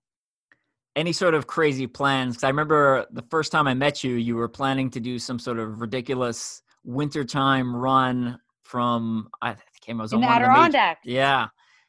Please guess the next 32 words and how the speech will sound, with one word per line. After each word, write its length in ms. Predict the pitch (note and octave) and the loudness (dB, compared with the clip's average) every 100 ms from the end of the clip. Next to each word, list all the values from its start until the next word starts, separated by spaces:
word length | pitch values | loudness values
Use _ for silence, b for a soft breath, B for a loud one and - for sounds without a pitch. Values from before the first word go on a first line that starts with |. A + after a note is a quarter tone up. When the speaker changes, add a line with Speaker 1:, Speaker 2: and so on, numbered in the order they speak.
| b - | b 2
Speaker 2:
So 100 | C#4 | 6
Ryan 240 | D4 D#4+ | 8 6
Atkins 480 | D4 D#4+ D#4+ C#4 A#3+ | 4 2 0 -6 -2
has 220 | B3 A3+ G#3+ | 2 2 2
the 60 | F#3+ | 0
summer 320 | B3 B3+ A#3+ | 2 4 4
record 360 | F#3+ F#3+ F#3 - | 2 0 -8 -6
for 100 | F#3 | -2
that. 360 | F3 E3+ - | 0 0 -2
No 240 | G3 A3+ D4 | -4 0 0
woman 380 | C4+ C4+ C4 G#3+ | 0 -4 -4 -6
has 340 | G#3 G3+ F#3+ - | -8 -8 -10 -4
done 200 | G3 G3 | -2 -2
it 220 | F#3 D3 - | -4 -8 -4
ever. 540 | F3+ E3+ C#3+ A#2+ D3+ - | -4 -2 -6 -8 -14 -6
Uh, 160 | E3+ E3+ | -2 -2
like, 160 | F3+ F3+ G3 | -4 -6 -4
well, 280 | G3+ B3 B3 | 4 4 4
they've 160 | C4 A#3+ | 2 4
done 240 | C4+ B3 | 2 2
it. 240 | F#3+ E3+ - | -2 -8 -4
Sorry, 280 | G3 F3+ | -2 -2
my 160 | F#3 G3+ | -6 -8
friend 220 | A#3+ A3+ | -8 -8
Nancy 460 | F#3+ F#3 E3 F#3 D#3 | -6 -6 -8 -14 -14
crushed. 320 | - F#3 - - | -8 -8 -6 -6
I 60 | F#3+ | -6
don't 120 | A#3+ | -4
know 80 | A#3 | -8
if 80 | |
she 80 | - | -6
has 140 | G3 | -6